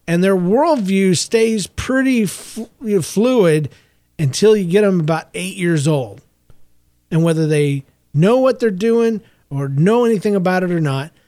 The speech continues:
the way they view the world is set around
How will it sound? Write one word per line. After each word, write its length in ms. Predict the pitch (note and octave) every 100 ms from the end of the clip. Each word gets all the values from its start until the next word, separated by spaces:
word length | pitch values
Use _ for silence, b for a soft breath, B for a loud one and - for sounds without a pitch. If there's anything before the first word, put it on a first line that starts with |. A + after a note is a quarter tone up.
| _ -
the 100 | C3+
way 380 | E3 C#4 C#4
they 260 | A3+ A3+ A3
view 320 | D#3+ F#3 G3+
the 100 | G3
world 580 | F3+ D3+ C3 B2 A#2 - - _ _
is 200 | D3+ C#3+
set 680 | - - - E3 A2+ - - _ _ _ - - _ _ _ D#3+ - D3
around 500 | C#3 D3 D#3+ D#3+